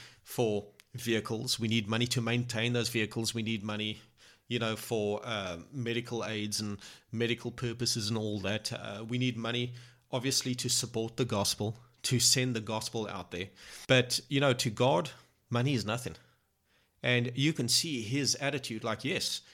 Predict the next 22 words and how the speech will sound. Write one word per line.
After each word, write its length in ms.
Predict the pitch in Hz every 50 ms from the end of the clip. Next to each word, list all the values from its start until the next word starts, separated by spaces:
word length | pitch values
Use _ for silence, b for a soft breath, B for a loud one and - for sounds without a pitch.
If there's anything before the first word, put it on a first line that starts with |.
| B
he'll 260 | B - 165 208 226 135
bless 340 | 104 139 175 - - -
us. 200 | - - - -
The 100 | - 127
Bible 320 | 120 101 101 110 123 127 131
says 280 | - - 135 123 110
that 220 | 120 107 90 90 101
God 320 | 117 110 117 123 131 131 B B B B B B B B 110 101 87
gives 460 | - 135 147 139 110 98 101 - - B B B - -
the 200 | 131 127 113 165
increase. 600 | 302 302 - - 123 87 - - - - - - _
He 160 | - 202 214
gives 340 | 170 127 180 214 226 175 -
the 120 | 208 202
increase. 360 | 220 220 214 - 190 139 -
He 120 | - 185 165
wants 380 | 127 107 143 160 175 - -
us 120 | 180 165 - -
to 100 | 156 127
have 240 | 104 139 147 135
the 160 | 123 127 120 139
increase. 540 | 135 135 - - 104 - - - - -